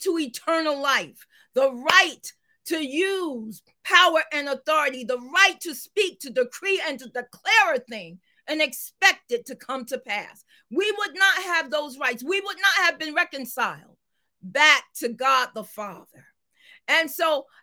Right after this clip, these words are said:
as you look at the passage of scripture, um, that I read in your hearing, you will find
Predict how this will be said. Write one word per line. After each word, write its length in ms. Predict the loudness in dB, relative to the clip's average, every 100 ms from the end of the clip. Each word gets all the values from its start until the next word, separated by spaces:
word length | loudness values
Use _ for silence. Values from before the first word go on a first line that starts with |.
| 2
as 220 | 2 2
you 180 | -8 -6
look 220 | -6 -6
at 100 | -8
the 120 | -10
passage 460 | -2 0 0 -4 -12
of 100 | -12
scripture, 680 | -12 -4 -6 -6 -14 -14 -18 _ _ _ _
um, 260 | -2 -2 0
that 200 | 0 2
I 160 | 0 0
read 240 | 0 0
in 180 | -2 -4
your 180 | -2 -2
hearing, 600 | -4 -6 -6 -6 -12 -16 _ _ _
you 200 | -2 0 0
will 140 | -4
find 680 | -6 0 2 4 2 -4 -14